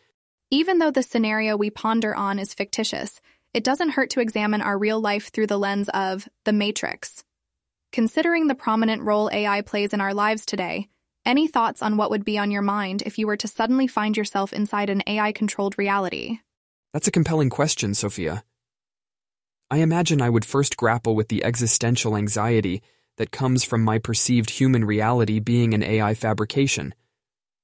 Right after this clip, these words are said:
Speaker 2: Also, it would make me internally debate over the nature of my physical reality, as well as my mental and emotional experiences.
Speaker 1: That existential crisis you pointed out,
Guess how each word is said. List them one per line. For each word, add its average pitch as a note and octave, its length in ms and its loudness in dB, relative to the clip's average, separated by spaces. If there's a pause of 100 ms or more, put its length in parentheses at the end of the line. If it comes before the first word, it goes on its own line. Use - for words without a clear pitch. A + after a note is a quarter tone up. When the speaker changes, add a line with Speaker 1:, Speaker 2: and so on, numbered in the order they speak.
(260)
Speaker 2:
Also, B2 460 0
it G#2 120 2
would A#2+ 140 2
make B2+ 220 2
me B2+ 160 2
internally B2+ 540 2
debate A#2 480 2
over A2+ 220 2
the A2 100 2
nature A#2 400 2
of G#2 100 0
my G#2 160 0
physical A#2+ 500 2
reality, G#2 600 0 (400)
as A#2+ 160 0
well B2 180 4
as A#2+ 120 2
my A2 120 4
mental A2+ 440 2
and A2 160 2
emotional A2+ 480 2
experiences. G#2 920 0 (600)
Speaker 1:
That D4 220 6
existential C#4 600 0
crisis G#3+ 480 -2
you G#3+ 80 -2
pointed G#3 340 0
out, A#3 320 2